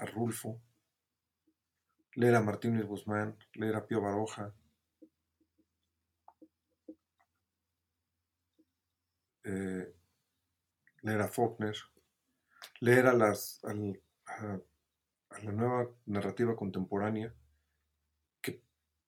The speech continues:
por casualidad la están haciendo, la mejor la están haciendo las mujeres, ¿no?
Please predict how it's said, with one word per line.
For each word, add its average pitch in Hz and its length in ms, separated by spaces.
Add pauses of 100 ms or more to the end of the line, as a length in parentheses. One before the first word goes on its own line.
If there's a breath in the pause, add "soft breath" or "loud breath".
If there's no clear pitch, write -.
(100)
por 120 140
casualidad 110 680 (120)
la 113 100
están 117 220
haciendo, 113 440
la 104 120
mejor 101 260
la 110 40
están 113 200
haciendo 113 260
las 104 140
mujeres, 104 560 (1900)
¿no? 107 180